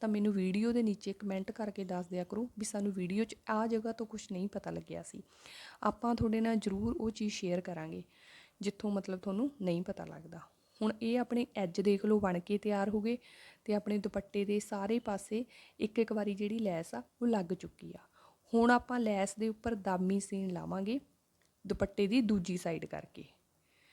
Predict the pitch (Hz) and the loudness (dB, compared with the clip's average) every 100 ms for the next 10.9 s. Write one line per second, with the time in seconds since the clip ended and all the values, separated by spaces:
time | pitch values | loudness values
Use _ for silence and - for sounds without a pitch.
0 | _ - - - 214 226 240 214 - 208 | _ -20 -20 0 2 4 2 0 0 0
1 | 269 - 202 233 233 180 160 - - _ | 0 -2 -4 -2 -4 -6 -8 -12 -16 _
2 | _ _ _ _ _ _ _ _ _ _ | _ _ _ _ _ _ _ _ _ _
3 | _ _ _ - - - _ _ _ _ | _ _ _ -20 -20 -20 _ _ _ _
4 | _ - 220 - 208 254 254 240 233 214 | _ -12 -6 0 4 6 6 4 2 2
5 | 226 214 233 202 - 208 208 - 220 214 | 0 2 0 -2 0 2 2 0 -4 -2
6 | 196 180 - 226 226 240 233 220 220 214 | -2 0 2 2 4 4 4 4 4 2
7 | 208 214 220 - - - _ - 208 185 | 0 0 -2 -8 -20 -20 _ 2 2 4
8 | 208 226 233 226 220 185 180 208 196 190 | 2 2 2 2 2 2 0 -2 -2 0
9 | 196 196 185 180 180 196 196 202 190 190 | 2 2 2 2 4 2 2 0 2 2
10 | 185 180 180 185 185 190 - 208 240 | 2 2 0 0 2 2 2 4 2